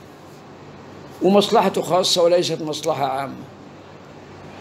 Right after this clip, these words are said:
فله أن يتخلى عنها وفق المادة مائتين وستين عن إجراءاتها، والترك جائز في أي حالة تكون عليها الدعوة. شكل الترك، عندنا الترك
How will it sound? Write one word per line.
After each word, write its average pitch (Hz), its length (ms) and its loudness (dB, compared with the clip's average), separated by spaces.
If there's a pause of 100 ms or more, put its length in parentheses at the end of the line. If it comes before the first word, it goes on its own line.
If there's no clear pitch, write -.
(840)
فله 220 460 8
أن 214 60 0
يتخلى 196 580 2
عنها 180 380 0
وفق - 260 -6
المادة 170 320 0
مائتين 156 320 -4
وستين 165 560 -4
عن 165 160 -2
إجراءاتها، 165 840 0 (880)
والترك 190 1500 2
جائز 165 380 4
في 147 160 -8
أي 160 180 0
حالة 160 300 -2
تكون 143 480 -6
عليها 139 600 -2 (180)
الدعوة. - 440 0 (520)
شكل 240 440 0
الترك، - 840 -2 (440)
عندنا 185 420 2
الترك - 480 0